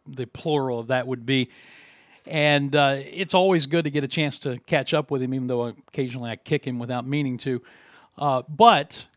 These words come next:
we're here to talk about a, a number of things, but specifically to follow up on a conversation we had three, maybe four years ago when he spoke publicly for the first time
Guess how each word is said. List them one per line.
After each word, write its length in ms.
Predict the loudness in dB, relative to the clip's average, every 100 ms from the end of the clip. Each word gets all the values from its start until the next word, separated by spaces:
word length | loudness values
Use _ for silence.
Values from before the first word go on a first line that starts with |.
| _ _ _ -6
we're 140 | -2
here 200 | 2 4
to 140 | 4 4
talk 520 | 4 4 2 -14 -20 _ _ -6
about 180 | -2 0
a, 120 | 0
a 100 | 0
number 440 | 2 4 4 2
of 100 | 0
things, 260 | -2 -2 -2
but 200 | -4 -6
specifically 880 | -6 -6 -2 -2 -2 -6 -4 -2 -2
to 80 | -6
follow 500 | -4 -2 0 0 2
up 340 | 2 0 _ _ _ _ -10
on 140 | -8
a 60 | -4
conversation 880 | -2 -2 -2 -4 -4 -4 -4 -6 -4
we 220 | -4 -4
had 340 | -2 -2 -2 -10
three, 480 | -10 -8 -6 -6
maybe 300 | -4 -4 -4
four 320 | -8 -8 -6 -4
years 340 | -2 -2 -4
ago 340 | -2 0 0 -2 _ _ _ _ _
when 420 | -6 0 0 0
he 180 | -2 -4
spoke 480 | -6 -4 -4 -4 -12
publicly 760 | -8 -4 -2 -2 -4 -4 -6
for 160 | -4 -6
the 80 | -6
first 400 | -6 -6 -6 -4
time 480 | -2 0 -2 -6